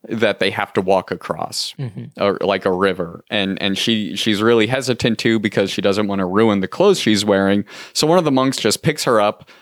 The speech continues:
Speaker 1: They walk through the, the river and puts her down, and, and they, they walk on their way, right? And it's
Speaker 2: Mm-hmm.
Speaker 1: like a master monk and a student, and they walk for, like, five m-, more miles. And the student finally says to the master, like, "I, I just have to say it, you know,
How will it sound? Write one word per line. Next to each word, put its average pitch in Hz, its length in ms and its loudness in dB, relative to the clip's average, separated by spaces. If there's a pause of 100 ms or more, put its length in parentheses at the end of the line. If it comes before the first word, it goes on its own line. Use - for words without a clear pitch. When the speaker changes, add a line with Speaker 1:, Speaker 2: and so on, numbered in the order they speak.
(120)
Speaker 1:
They 120 100 4
walk 117 280 2
through 127 260 2
the, 107 320 4
the 107 240 0
river 104 320 2
and 98 200 -2
puts 110 200 0
her 110 120 2
down, 104 280 0
and, 98 180 -2
and 101 200 -2
they, 92 340 -2
they 98 160 0
walk 90 320 0
on 87 140 -4
their 87 120 -2
way, - 260 -4
right? - 280 -4
And 95 160 -4
it's 98 140 -2
Speaker 2:
Mm-hmm. - 40 0
Speaker 1:
like 87 120 -4
a 90 80 -2
master 110 360 0
monk 107 280 2
and 95 100 -2
a 87 60 0
student, 92 480 -2
and 98 160 -2
they 90 140 0
walk 98 260 0
for, 90 180 -2
like, 87 220 -2
five 117 360 -2
m-, 98 140 -2
more 101 300 4
miles. 90 520 0
And 90 280 -4 (440)
the 92 140 0
student 101 680 0
finally 117 460 2
says 104 380 0
to - 100 -10
the 95 60 -6
master, 104 320 0
like, 90 240 0
"I, 120 220 0 (100)
I 123 60 -2
just 117 200 -2
have 127 180 -2
to 98 100 -4
say 220 240 2
it, 170 100 0
you 110 100 0
know, 101 220 2